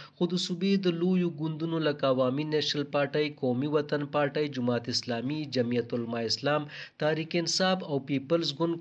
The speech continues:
کوم نمایندګان نه وو. او د ډاکټر سید عالم نه مو چې پوښتنه وکړه چې آیا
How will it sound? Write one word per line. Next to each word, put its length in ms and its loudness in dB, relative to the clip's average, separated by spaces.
کوم 220 0
نمایندګان 840 2
نه 80 4
وو. 100 0
او 100 4
د 160 2
ډاکټر 340 0
سید 260 2
عالم 280 0
نه 100 -2
مو 140 -2
چې 180 -8
پوښتنه 400 0
وکړه 320 2
چې 80 0
آیا 220 4